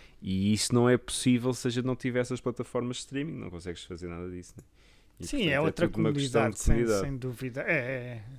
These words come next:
Speaker 2: E de
Speaker 1: Eu
Speaker 2: explorar também, descobrir outras
Speaker 1: eu,
Speaker 2: coisas,
Speaker 1: eu,
Speaker 2: não
Speaker 1: por
Speaker 2: é?
Speaker 1: exemplo,
Speaker 2: Mas
Speaker 1: se os filmes do Náguas, Náguas Film Club tivessem nas plataformas de streaming, eu já os tinha visto, quase certeza absoluta.
Speaker 2: Olha,
Speaker 1: Porque tô,
Speaker 2: estás a
Speaker 1: tô
Speaker 2: ver?
Speaker 1: na cama para adormecer, via, via ali na televisão da cama, tô no trabalho, uma hora de break, via um bocadinho,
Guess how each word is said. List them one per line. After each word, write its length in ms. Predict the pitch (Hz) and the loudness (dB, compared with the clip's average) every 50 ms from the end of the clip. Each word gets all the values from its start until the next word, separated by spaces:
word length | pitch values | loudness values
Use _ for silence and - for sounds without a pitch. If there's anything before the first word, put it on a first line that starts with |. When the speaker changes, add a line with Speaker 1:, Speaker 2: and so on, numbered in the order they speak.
| - _ _ _ _ _ - - - - - - _ - - | -20 _ _ _ _ _ -20 -20 -20 -20 -20 -20 _ -8 -4
Speaker 2:
E 60 | 330 | -2
de 60 | 311 - | -2 -2
Speaker 1:
Eu 20 | |
Speaker 2:
explorar 520 | - - - - 165 156 143 160 180 190 | 0 0 2 4 4 6 6 6 6 6
também, 360 | 175 - 170 156 151 180 226 220 | 4 2 2 2 4 2 2 0
descobrir 420 | - - - 180 175 180 185 185 | -2 -6 -6 0 0 2 2 2
outras 240 | 196 170 - - 143 | 0 0 2 2 2
Speaker 1:
eu, 60 | 151 | 2
Speaker 2:
coisas, 340 | - 170 190 220 196 180 147 | 4 0 -2 -2 -2 4 8
Speaker 1:
eu, 100 | 147 143 | 8 8
Speaker 2:
não 60 | 127 | 8
Speaker 1:
por 40 | - - | 6 6
Speaker 2:
é? 20 | |
Speaker 1:
exemplo, 320 | 131 160 160 143 113 - - | 8 8 8 8 6 4 0
Speaker 2:
Mas 100 | - - | 0 4
Speaker 1:
se 100 | - 143 | 6 6
os 120 | 131 - - | 6 6 6
filmes 240 | 190 214 214 185 | 8 8 8 8
do 80 | 175 196 | 8 6
Náguas, 360 | 190 185 180 175 175 170 143 | 6 8 8 8 6 6 6
Náguas 300 | 151 160 160 160 160 151 | 6 6 8 8 6 4
Film 160 | - - 147 | 4 2 2
Club 180 | 127 - 135 - | 4 4 4 4
tivessem 380 | - 135 127 139 151 147 - 143 | 4 2 6 6 6 6 6 2
nas 100 | 139 - | 2 6
plataformas 540 | - 147 135 139 - - 139 131 131 127 | 4 6 6 4 4 4 4 4 4 2
de 60 | - - | 2 2
streaming, 400 | - 131 131 139 143 151 151 147 - - | 2 4 4 4 4 4 0 -2 -4 0
eu 120 | - 143 | 2 2
já 160 | 127 131 139 139 | 6 8 6 6
os 100 | 135 - | 6 4
tinha 240 | - 147 139 139 | 2 2 2 4
visto, 340 | 131 135 123 - - - - | 2 0 -2 -4 -6 -10 -12
quase 300 | - - 180 185 196 - | 0 4 4 6 6 4
certeza 400 | - - - - - 165 151 160 | 0 -6 -2 0 0 2 4 2
absoluta. 320 | 160 - - 147 135 - - - _ - - | 2 2 -2 -4 -4 -4 -10 -18 _ -10 -8
Speaker 2:
Olha, 200 | 160 156 143 135 | -6 -4 -2 -2
Speaker 1:
Porque 140 | 127 139 143 | -2 -4 2
tô, 180 | - 156 156 151 | 6 8 8 10
Speaker 2:
estás 180 | 139 131 127 | 8 6 2
a 20 | 131 | 4
Speaker 1:
tô 140 | 139 156 151 | 6 8 10
Speaker 2:
ver? 80 | 143 | 10
Speaker 1:
na 100 | 143 143 | 10 8
cama 300 | 131 - 143 139 139 127 | 8 8 8 8 8 8
para 140 | - 139 135 | 8 8 8
adormecer, 460 | 123 127 135 123 - - 139 135 123 | 8 8 4 4 4 4 6 6 6
via, 300 | 110 104 107 113 117 117 110 107 107 101 107 104 92 | 4 2 2 4 6 6 6 4 0 -2 -2 -4 -4
via 320 | 101 98 107 110 110 107 | -2 0 2 4 4 6
ali 200 | 107 104 107 110 | 4 4 4 2
na 100 | 104 104 | 2 0
televisão 380 | - - 95 101 101 101 104 104 | 0 -2 -4 -2 0 2 2 2
da 100 | 107 113 | 2 2
cama, 580 | - 156 160 160 156 151 147 143 143 135 135 131 | 4 6 8 8 8 8 8 6 6 4 4 2
tô 180 | - - 127 120 | 2 0 2 2
no 220 | 117 113 110 107 | 2 0 0 -2
trabalho, 640 | 104 - 107 110 107 107 110 110 110 107 101 98 101 98 | -2 0 2 2 4 6 6 6 6 4 2 -2 -2 0
uma 160 | 104 104 107 | 2 4 4
hora 160 | 107 107 107 | 6 6 4
de 80 | 98 90 | 4 4
break, 300 | 104 107 107 - - - | 4 4 4 4 0 -2
via 140 | 104 101 101 | 0 0 0
um 40 | 95 | 0
bocadinho, 560 | - - - 104 117 127 135 139 135 135 | -2 0 0 2 4 4 4 4 2 0